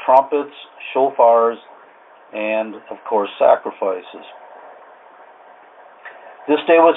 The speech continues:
considered a day of feasting and joy. This day required sacrifices over and above the usual sacrifices that you would see when the new moon came in on each first of every month. So there was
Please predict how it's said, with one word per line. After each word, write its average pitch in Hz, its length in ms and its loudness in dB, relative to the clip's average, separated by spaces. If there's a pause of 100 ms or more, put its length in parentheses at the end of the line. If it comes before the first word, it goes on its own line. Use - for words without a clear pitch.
considered 147 480 -2
a 107 160 -6
day 120 240 0
of - 160 -12
feasting 131 480 -8
and 107 160 -10 (100)
joy. 110 380 2 (1800)
This 147 160 0 (100)
day 147 140 4
required 131 540 0 (100)
sacrifices 123 800 0 (100)
over 151 460 2
and 120 240 -4
above 139 640 2 (340)
the 110 80 -12
usual 127 460 -6
sacrifices 110 1040 0 (640)
that 110 160 2
you 110 80 -16
would 110 160 -12 (140)
see 117 180 -8
when 107 240 -8
the 104 80 -10
new 110 240 -10
moon 110 340 -12
came 101 220 -8
in 101 320 -10
on 101 180 -8
each 104 160 -14 (160)
first 104 300 -2
of 98 160 -4
every 95 260 -4
month. 92 380 -6 (320)
So 101 240 0
there 104 80 -4
was 104 180 -2